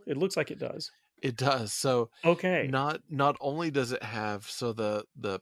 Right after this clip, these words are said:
Speaker 2: peggable area, you could pop the peg out, put it in, and it causes that part to turn. But then to top it off, you've got a movable wrist part that allows it to hinge, um, up or down, and then you've got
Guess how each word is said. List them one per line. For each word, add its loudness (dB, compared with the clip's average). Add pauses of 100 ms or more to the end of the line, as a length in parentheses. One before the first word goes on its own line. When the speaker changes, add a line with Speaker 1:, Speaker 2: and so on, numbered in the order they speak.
(100)
Speaker 2:
peggable -4
area, -8
you -8
could -18
pop -10
the -12
peg -8
out, -6 (100)
put -14
it -4
in, -8 (560)
and -4
it -10
causes -4
that -4 (140)
part -6
to -12
turn. -6 (1080)
But -4
then 2
to -4
top -4
it 0
off, 0
you've -8
got -2 (220)
a -6 (120)
movable -4
wrist -4
part 0
that -2
allows -4
it -10
to -6
hinge, -10 (280)
um, -8 (680)
up -2
or -2
down, -2
and -8
then -6
you've -6
got -4